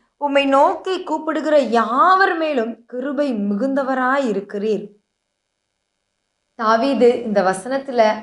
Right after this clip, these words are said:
ஆண்டவரை நோக்கி சொல்லுகிறார், "நீ நல்லவர், நீர் மன்னிக்கிறவர், நீர் கிருபை மிகுந்தவர்" என்று சொல்லுகிறார். முதலாவதாக ஆண்டவரை நல்லவர் என்று அவர் துதிக்கிறார். ஏனென்றால் தேவன்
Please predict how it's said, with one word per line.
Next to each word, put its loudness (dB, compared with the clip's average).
ஆண்டவரை 0
நோக்கி -2
சொல்லுகிறார், 0
"நீ -10
நல்லவர், 2
நீர் -6
மன்னிக்கிறவர், 2
நீர் -10
கிருபை 2
மிகுந்தவர்" 4
என்று 2
சொல்லுகிறார். 0
முதலாவதாக 2
ஆண்டவரை 4
நல்லவர் 2
என்று -2
அவர் -6
துதிக்கிறார். -2
ஏனென்றால் 0
தேவன் 2